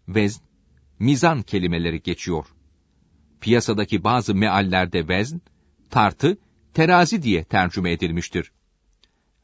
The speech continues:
Vezn kelimesinin tartı, terazi olarak tercüme edilmesi hatalı olur. Ayet-i kerimede güneş ve ayın bir hesap, bir muvazene, bir denge,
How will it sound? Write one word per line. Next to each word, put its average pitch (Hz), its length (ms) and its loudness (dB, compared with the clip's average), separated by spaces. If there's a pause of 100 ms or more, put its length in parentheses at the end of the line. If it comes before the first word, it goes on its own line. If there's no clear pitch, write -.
Vezn 196 380 0
kelimesinin 110 760 0 (200)
tartı, 123 460 0 (400)
terazi 120 520 2
olarak 123 520 -2
tercüme 113 540 2
edilmesi 107 540 -2 (260)
hatalı 98 460 0
olur. 78 280 -4 (2000)
Ayet-i 202 400 4
kerimede 170 580 4
güneş 147 560 2
ve 156 200 2
ayın 139 440 2
bir 123 180 4
hesap, 123 540 0 (300)
bir 131 160 6
muvazene, 110 720 2 (300)
bir 101 400 2
denge, 107 520 0